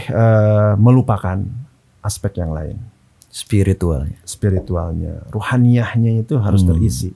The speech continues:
Speaker 2: Hmm.
Speaker 1: Jadi kalau ibarat, eh, gelas, dia bukan gelas kosong.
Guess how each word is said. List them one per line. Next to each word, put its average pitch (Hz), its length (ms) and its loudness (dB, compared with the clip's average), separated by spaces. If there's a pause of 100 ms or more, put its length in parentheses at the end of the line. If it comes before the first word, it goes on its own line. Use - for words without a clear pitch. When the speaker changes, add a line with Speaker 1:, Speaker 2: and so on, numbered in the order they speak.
(180)
Speaker 2:
Hmm. 90 480 0 (340)
Speaker 1:
Jadi 104 140 -2
kalau 104 480 0 (720)
ibarat, 101 520 0
eh, 98 680 0 (400)
gelas, 110 380 0
dia 123 120 0
bukan 104 280 0
gelas 104 200 0
kosong. 95 600 -4